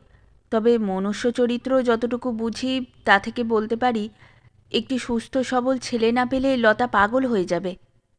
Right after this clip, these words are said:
সাবধান।" শরদিন্দু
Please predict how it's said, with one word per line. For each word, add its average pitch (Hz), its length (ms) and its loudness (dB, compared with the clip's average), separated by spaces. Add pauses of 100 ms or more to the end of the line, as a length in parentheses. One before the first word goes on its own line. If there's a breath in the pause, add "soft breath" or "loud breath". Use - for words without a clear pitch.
(120)
সাবধান।" 202 580 -2 (1400)
শরদিন্দু 320 840 6